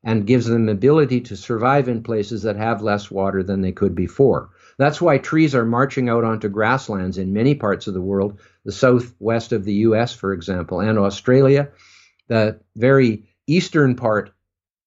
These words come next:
of, uh, sorry, the very western part of Australia, Western Australia as it's known, is the driest part of Australia. The Nullarbor Desert is there too, which doesn't have much of anything growing on it 'cause it's so dry.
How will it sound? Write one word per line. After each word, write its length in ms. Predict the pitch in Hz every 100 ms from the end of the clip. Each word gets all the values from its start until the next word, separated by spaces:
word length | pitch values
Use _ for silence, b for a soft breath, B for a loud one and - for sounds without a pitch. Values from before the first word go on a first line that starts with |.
| _
of, 360 | 117 113 101 90 _ _ -
uh, 240 | 110 101 90 _
sorry, 260 | - 151 120
the 100 | 107
very 260 | 120 147 135
western 500 | 117 160 160 143 117
part 200 | 117 104
of 100 | 98
Australia, 520 | 95 - 90 82 98
Western 480 | 101 107 - 98 85
Australia 480 | 80 - 104 85 82
as 140 | 80
it's 180 | 82 -
known, 300 | 78 73 107 _ _ _ _ _ -
is 200 | 143 135
the 100 | 135
driest 480 | 123 147 139 101 -
part 300 | 98 87 -
of 160 | 98 90
Australia. 640 | 76 90 - 85 87 95
The 120 | 95
Nullarbor 520 | 95 107 107 98 90 80
Desert 360 | 117 120 82
is 140 | 82 78
there 220 | 80 78
too, 220 | - 101
which 180 | 87 87
doesn't 240 | 101 85
have 140 | 90 92
much 200 | 90 95
of 80 |
anything 380 | 90 120 113 85
growing 300 | 82 85 82
on 120 | 85
it 100 | 87
'cause 140 | - 82
it's 140 | 76
so 120 | -
dry. 360 | 80 78 80 95